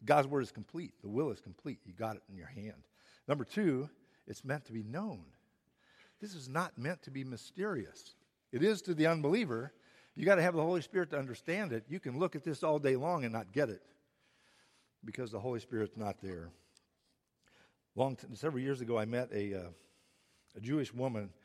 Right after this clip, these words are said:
at a, uh, an atheist funeral. And <clears throat> we had some conversations during that time because she was without hope. Her friend had died. Her friend happened to be related to me. And she was asking me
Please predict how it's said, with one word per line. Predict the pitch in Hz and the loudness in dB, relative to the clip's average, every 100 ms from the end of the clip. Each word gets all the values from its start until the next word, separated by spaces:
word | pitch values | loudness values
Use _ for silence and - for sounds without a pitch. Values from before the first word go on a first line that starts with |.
| _ _ _ _ | _ _ _ _
at | 101 110 - | -4 -4 -4
a, | 95 90 | -6 -6
uh, | 87 82 - _ - | -10 -14 -20 _ -10
an | 104 | -4
atheist | 131 131 120 110 - | -4 -4 -6 -6 -16
funeral. | - 135 107 90 - _ _ _ _ _ _ _ _ _ _ _ _ _ | -12 -10 -10 -14 -20 _ _ _ _ _ _ _ _ _ _ _ _ _
And | 107 110 104 - - | -2 -2 -4 -10 -12
<clears throat> | 190 147 104 _ - - _ _ - | -8 -8 -10 _ -20 -20 _ _ -2
we | 143 | 2
had | 170 - | 2 0
some | 147 | -6
conversations | - 160 156 - 175 156 131 | 2 2 2 2 2 0 -4
during | 113 139 127 | -2 0 2
that | 120 - | 2 2
time | 165 139 | 0 0
because | 113 - 131 120 - - _ _ _ _ _ _ _ _ _ _ _ _ _ _ - | -2 0 0 0 -6 -18 _ _ _ _ _ _ _ _ _ _ _ _ _ _ -6
she | 113 | 2
was | 196 143 | 4 4
without | 151 160 165 | 8 8 8
hope. | 196 233 - | 8 6 2
Her | 123 | -6
friend | - 185 151 | 0 0 0
had | 117 | 4
died. | 151 175 98 104 | 4 4 2 -8
Her | - _ _ - | -16 _ _ -10
friend | 117 110 | -6 -2
happened | 127 120 | -2 -2
to | 107 | -6
be | 117 | -4
related | 107 110 151 92 | 0 2 2 -2
to | - | -8
me. | 85 78 - _ _ _ _ _ _ _ _ _ _ _ | -12 -14 -18 _ _ _ _ _ _ _ _ _ _ _
And | 87 | -8
she | 147 | 2
was | 143 151 | 8 10
asking | 165 - 127 | 10 6 -2
me | 113 107 | -4 -6